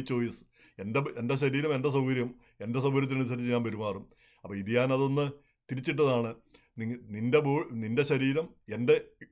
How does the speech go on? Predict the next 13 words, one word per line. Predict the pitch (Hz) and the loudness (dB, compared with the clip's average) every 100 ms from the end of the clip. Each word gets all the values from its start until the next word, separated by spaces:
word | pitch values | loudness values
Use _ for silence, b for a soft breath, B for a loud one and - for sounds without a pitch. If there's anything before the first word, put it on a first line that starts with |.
| - | -6
എൻ്റെ | 123 139 | -2 4
താല്പര്യം, | 127 120 120 113 | 4 2 0 0
എൻ്റെ | 117 | 0
ഇഷ്ടം, | 117 - 117 - _ - | -2 -4 -10 -12 _ -10
എൻ്റെ | 110 123 | -4 -2
ഇഷ്ടത്തിനനുസരിച്ച് | - 117 123 120 120 117 | -2 -2 0 -2 -2 0
ഞാൻ | 120 | 0
ചെയ്യും | 110 113 110 | 0 -2 -4
നിൻ്റെ | 110 120 - b b | -4 -6 -8 b b
ശരീരം" | - 113 120 117 | -4 0 2 2
എന്ന, | 117 127 - _ b b | 0 -2 -4 _ b b
എന്നുള്ള | 107 123 131 | -4 -2 0
അധികാരപരമായ | 135 127 139 139 135 135 135 | 0 0 2 2 2 2 2